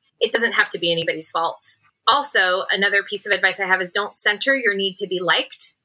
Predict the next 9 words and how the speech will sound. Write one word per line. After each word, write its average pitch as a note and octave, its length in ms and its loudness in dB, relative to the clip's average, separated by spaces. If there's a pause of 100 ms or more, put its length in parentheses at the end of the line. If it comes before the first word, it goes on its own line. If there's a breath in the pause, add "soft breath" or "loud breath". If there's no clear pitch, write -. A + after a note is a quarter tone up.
(140)
and G3+ 140 2
to G#3+ 100 -2
come G#3 240 2
out F#3+ 260 4
looking F#3+ 280 -2
great F#3 340 2 (400)
in A3+ 80 0
this A#3 160 0
conversation. C4 760 0